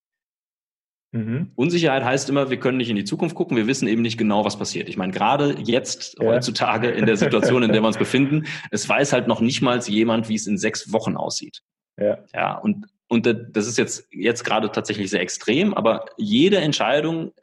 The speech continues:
Speaker 2: ist immer davon geprägt, dass wir halt nicht genau wissen, was in der Zukunft passieren wird.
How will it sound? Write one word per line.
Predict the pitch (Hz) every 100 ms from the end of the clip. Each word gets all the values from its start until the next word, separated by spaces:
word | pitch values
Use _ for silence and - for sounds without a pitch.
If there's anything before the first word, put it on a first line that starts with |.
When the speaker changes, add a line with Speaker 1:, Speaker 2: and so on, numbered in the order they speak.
| -
Speaker 2:
ist | 117 -
immer | 127 143 120
davon | 113 117 123
geprägt, | 113 - 101 143 127
dass | -
wir | 113
halt | 113
nicht | 117 120
genau | 139 127 120
wissen, | 120 131
was | 117 117
in | 113
der | 110
Zukunft | - 110 107
passieren | - - 107 87
wird. | - -